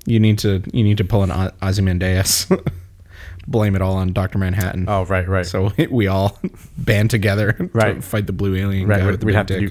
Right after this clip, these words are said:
Speaker 2: do something like that, yeah.
Speaker 1: Yeah.
Speaker 2: That or we'd have to fucking, I don't even know. There's, there's, like, no way to really get humans to be like that.
Speaker 1: Mm.
Speaker 2: It's, it's kinda sucks, but there's no real,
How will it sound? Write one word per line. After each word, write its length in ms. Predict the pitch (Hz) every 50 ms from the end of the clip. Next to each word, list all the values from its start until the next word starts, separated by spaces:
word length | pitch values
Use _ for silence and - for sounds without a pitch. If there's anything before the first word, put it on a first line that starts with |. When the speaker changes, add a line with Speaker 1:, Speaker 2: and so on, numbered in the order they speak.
| 90 -
Speaker 2:
do 60 | - - -
something 320 | - - 98 90 - 92
like 140 | 90 87 -
that, 200 | 85 80 - -
yeah. 60 | 90
Speaker 1:
Yeah. 200 | 95 87 90 95 98 - -
Speaker 2:
That 280 | 113 107 107 101 90 87
or 380 | 107 104 104 104 101 98 92 - - - - - - - - - - - -
we'd 140 | 117 113 92
have 240 | 101 104 98 - -
to 160 | - 110 98
fucking, 680 | - 104 98 95 - 101 95 95 95 95 92 90 90 87 - - - - - - - - - - - - - - _ _ _ - - - - -
I 60 | 120
don't 80 | 131 143
even 140 | 131 113
know. 320 | 107 110 110 101 92 92 - - - - - -
There's, 540 | 110 120 110 107 101 - - - - - - - - - - - - _ _ _ _ _ - - - - -
there's, 180 | - 123 127
like, 160 | 127 127 107 107
no 240 | 113 113 123 135
way 180 | 127 117 117 113
to 80 | 107 101
really 340 | 92 92 101 101 104 101 98
get 300 | 92 95 98 98 - -
humans 560 | - - - 98 92 92 90 90 85 - -
to 100 | - -
be 160 | 90 90 90 85
like 160 | 87 87 -
that. 280 | - 71 78 67 - - - - - - - -
Speaker 1:
Mm. 160 | - 117 104
Speaker 2:
It's, 240 | 95 92 - - -
it's 500 | - 101 101 95 95 - - - 104 - -
kinda 240 | - 110 107 98 90
sucks, 320 | - - 87 82 - - -
but 160 | - 92 -
there's 240 | 95 95 92 90 92
no 400 | 98 101 101 98 98 95 92 92
real, 520 | 92 90 98 95 95 92 92 90 90